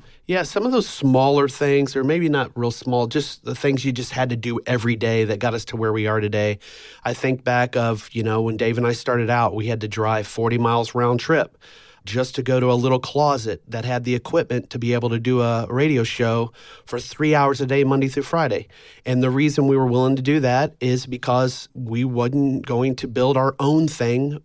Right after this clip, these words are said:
w-, w-, because we didn't have the money. So we had to stay with our debt-free principles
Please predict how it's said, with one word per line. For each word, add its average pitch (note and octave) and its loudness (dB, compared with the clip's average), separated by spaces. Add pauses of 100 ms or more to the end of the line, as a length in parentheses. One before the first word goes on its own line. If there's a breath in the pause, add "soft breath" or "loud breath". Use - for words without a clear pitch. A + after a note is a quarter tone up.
w-, - -14
w-, A#2+ -8
because C3+ -6
we C3+ 2
didn't B2+ 2
have C3+ 0
the D3+ 2
money. G3 -2 (320 loud breath)
So C3 2
we B2+ 2
had C3+ 2
to C#3 0
stay D3 2
with D3 4
our C#3+ 4
debt-free C#3 0
principles C#3+ -2